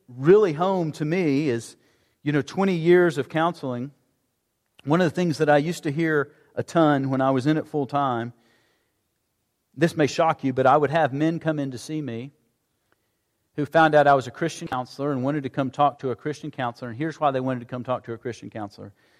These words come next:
They'd say, "All right, Lewis, so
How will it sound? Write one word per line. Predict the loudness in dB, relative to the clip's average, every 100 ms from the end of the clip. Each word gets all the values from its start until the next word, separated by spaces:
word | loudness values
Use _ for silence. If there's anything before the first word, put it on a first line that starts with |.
| _ -6
They'd | -6
say, | -2 -4 -4 -10 _ _ _ _ _ -2
"All | 0
right, | 0
Lewis, | -2 -4 -6 -18 _
so | -8 -6 -6